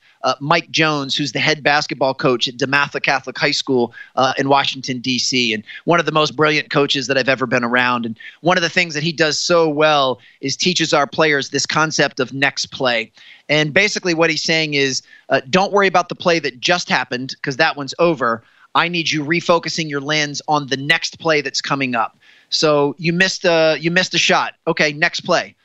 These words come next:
Uh, you turned the ball over. All right, next play. Uh, the referee didn't make a call. They missed the call. Okay, next play. Because if you keep,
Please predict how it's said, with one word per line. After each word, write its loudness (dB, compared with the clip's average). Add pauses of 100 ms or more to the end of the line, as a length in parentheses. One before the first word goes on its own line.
(220)
Uh, -6
you -2
turned 2
the 0
ball 4
over. -4 (180)
All -2
right, 0
next -2
play. 0 (260)
Uh, -2
the 0
referee 2
didn't -2
make -2
a -6
call. 2
They 0
missed -2
the -6
call. 0
Okay, 0
next 0
play. 0 (320)
Because 2
if -2
you -6
keep, -2